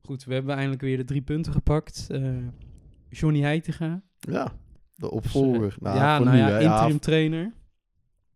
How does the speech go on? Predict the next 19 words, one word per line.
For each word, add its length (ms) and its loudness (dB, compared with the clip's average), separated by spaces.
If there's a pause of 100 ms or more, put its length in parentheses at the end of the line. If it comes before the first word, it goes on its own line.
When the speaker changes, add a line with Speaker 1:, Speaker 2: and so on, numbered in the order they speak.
(140)
Speaker 1:
En, 240 -6
eh, 480 -8 (180)
nou, 280 -16
hij 80 -4
maakte 380 -2
op 140 -8
zich 180 -6
wel 140 -2
een 100 -4
positieve 480 -4
indruk. 460 -6 (340)
Althans, 500 -2
eh, 200 -2
de 120 -10
tweede 320 4
helft 300 -2
vooral. 480 -4 (300)
Nou, 220 -8
ik, 120 -12